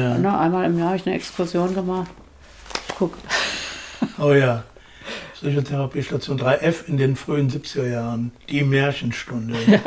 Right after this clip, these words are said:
Speaker 1: <laughs> Ach, ja,
Speaker 2: Ja.
Speaker 1: spannend.
Speaker 2: Ja,
Speaker 1: Ja, ich
Speaker 2: und das
Speaker 1: werd
Speaker 2: war
Speaker 1: jetzt,
Speaker 2: hier die Forensik.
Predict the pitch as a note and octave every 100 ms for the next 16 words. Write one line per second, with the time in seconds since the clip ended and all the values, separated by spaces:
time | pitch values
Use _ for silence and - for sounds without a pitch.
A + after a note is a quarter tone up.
0 | - - - - - - - A3 G#3+ G#3+
1 | F3+ - - F3 C#3 - - G3+ F3 F3
2 | E3 C#3 A#2 G3+ A3+ F#3+ F#3+ G3+ G#3 G#3+
3 | G3+ F#3+ - G3 G3 G3 F#3